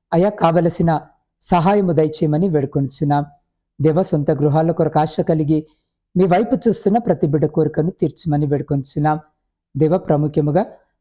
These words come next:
ప్రపంచంలో శాంతిని, సమాధానాన్ని కలిగించి విడిపోయిన, విచ్ఛిన్నమైన ప్రతి కుటుంబాన్ని తిరిగి కట్టుమని వేడుకొనుచున్నాం. దేవా, ఈ గాఢాంధకారమైన చీకటిలో ప్రాముఖ్యంగా నా ఆత్మీయ కుటుంబ సభ్యులందరి కొరకును ప్రార్థిస్తున్నాను.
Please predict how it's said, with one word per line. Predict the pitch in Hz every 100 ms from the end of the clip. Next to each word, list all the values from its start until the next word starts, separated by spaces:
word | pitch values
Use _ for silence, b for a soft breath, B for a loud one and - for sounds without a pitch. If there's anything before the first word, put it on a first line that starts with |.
| _
ప్రపంచంలో | 175 - 190 170 180 175
శాంతిని, | 170 170 165 160 165 165 165 _ _ _
సమాధానాన్ని | - 180 214 220 190 175 185
కలిగించి | - 156 147 156 151 170 147 - _ _ _ -
విడిపోయిన, | 151 202 240 196 233
విచ్ఛిన్నమైన | 214 - 180 170 165
ప్రతి | 190 160 151
కుటుంబాన్ని | 147 139 143 147 143 -
తిరిగి | 196 196 190 175 _ _ _ _ _
కట్టుమని | 196 190 214 160 185
వేడుకొనుచున్నాం. | 147 139 147 143 - 151 151 147 - _ _ _ _
దేవా, | 127 151 175 220 - _ _ _ -
ఈ | 156 165
గాఢాంధకారమైన | 156 165 156 156 156 147 147
చీకటిలో | 147 - 170 165 160 202
ప్రాముఖ్యంగా | - 151 151 156 147 170
నా | 190
ఆత్మీయ | 143 - 156 151 139 - _ _ _ -
కుటుంబ | 180 233 220
సభ్యులందరి | - 165 170 151 185 202
కొరకును | 196 165 175 220
ప్రార్థిస్తున్నాను. | 208 147 131 147 - 151 151